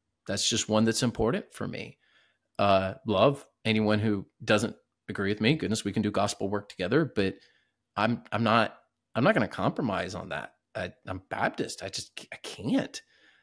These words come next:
Uh, immersion is how we baptize. Not everyone agrees with me, and, um, you know, that's okay. And I'm all right with that. And I'm not angry at anybody, but that's not a distinctive that I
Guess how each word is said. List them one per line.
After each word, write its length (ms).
Uh, 180
immersion 460
is 120
how 120
we 80
baptize. 480
Not 160
everyone 160
agrees 320
with 180
me, 260
and, 200
um, 500
you 200
know, 120
that's 180
okay. 400
And 140
I'm 100
all 80
right 200
with 140
that. 200
And 100
I'm 80
not 200
angry 260
at 60
anybody, 560
but 340
that's 240
not 120
a 60
distinctive 540
that 120
I 120